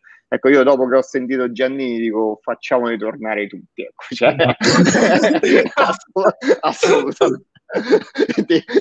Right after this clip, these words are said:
divento irrazionale anch'io e, <laughs> diciamo, mi lascio trasportare veramente da,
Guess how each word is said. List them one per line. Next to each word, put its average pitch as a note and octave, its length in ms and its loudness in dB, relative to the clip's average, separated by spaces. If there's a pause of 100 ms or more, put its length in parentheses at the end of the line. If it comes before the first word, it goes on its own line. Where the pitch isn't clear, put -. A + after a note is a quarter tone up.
divento D#3+ 580 2
irrazionale D3+ 1160 -6
anch'io B2 640 -8
e, A#2 280 -4
<laughs> - 220 -4
diciamo, B2 400 0
mi A#2+ 140 -8
lascio - 340 0
trasportare A#2 800 -2
veramente A2 440 -4
da, A2 140 -4